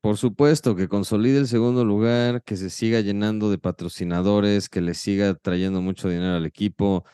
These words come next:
que se divierta manejando, va a ser el segundo lugar de, de pilotos, va a seguir subiéndose a los podios. O sea, yo creo que de todas maneras...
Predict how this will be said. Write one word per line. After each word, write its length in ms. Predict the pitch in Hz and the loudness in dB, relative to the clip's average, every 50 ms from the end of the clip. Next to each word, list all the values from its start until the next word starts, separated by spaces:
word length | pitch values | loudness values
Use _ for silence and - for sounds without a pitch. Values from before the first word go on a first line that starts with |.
| _ _ _ _ _ _ _ _ | _ _ _ _ _ _ _ _
que 120 | - 95 | -6 -4
se 140 | - 95 92 | -2 0 0
divierta 640 | 90 90 92 98 104 104 104 - - 110 104 98 90 | 2 2 4 4 4 4 2 2 0 0 2 2 0
manejando, 720 | 92 92 90 87 87 - - 107 107 104 104 101 101 98 | 0 -2 -4 -4 -6 -6 -4 -2 -2 0 0 0 2 2
va 60 | 98 | 0
a 40 | 95 | 0
ser 240 | - - 98 98 92 | -2 -2 -2 -2 -2
el 60 | 92 | -4
segundo 420 | - - 92 92 95 98 95 95 92 | -6 -6 -6 -6 -4 -2 -2 0 0
lugar 300 | 90 87 87 95 92 90 | 0 0 0 0 0 0
de, 340 | 90 90 87 87 85 78 - | 0 0 -2 -2 -4 -6 -10
de 180 | - 85 90 82 | -12 -10 -10 -10
pilotos, 880 | - _ 92 85 90 98 104 107 - - 110 101 98 95 - - - _ _ _ _ _ _ _ _ _ _ _ _ _ _ _ _ - _ _ | -4 _ 0 2 2 2 2 2 2 2 2 2 2 0 -4 -14 -18 _ _ _ _ _ _ _ _ _ _ _ _ _ _ _ _ -20 _ _
va 140 | 92 95 95 | 0 0 0
a 100 | 95 82 - | 0 -2 -4
seguir 460 | - - 92 85 95 98 95 90 85 _ _ | -6 -4 -2 0 0 0 0 0 -4 _ _
subiéndose 480 | - - - 90 95 98 95 90 - 95 | -10 -6 -2 0 2 0 0 -2 -4 -4
a 40 | 85 | -4
los 160 | 85 85 - | -4 -6 -8
podios. 520 | _ - 101 101 101 101 101 98 98 - | _ 0 0 2 4 2 2 2 0 -2
O 60 | - | -6
sea, 180 | - - - 95 | -10 -6 -4 -2
yo 120 | 92 101 104 | -2 -2 -2
creo 140 | 113 123 123 | -4 -6 -4
que 120 | - 123 | -2 -2
de 100 | 104 90 | -2 -2
todas 240 | - - 107 110 110 | 0 -2 -2 -2 -2
maneras... 480 | 104 95 101 104 110 113 107 104 - | -4 -4 -2 0 0 0 -2 -2 -6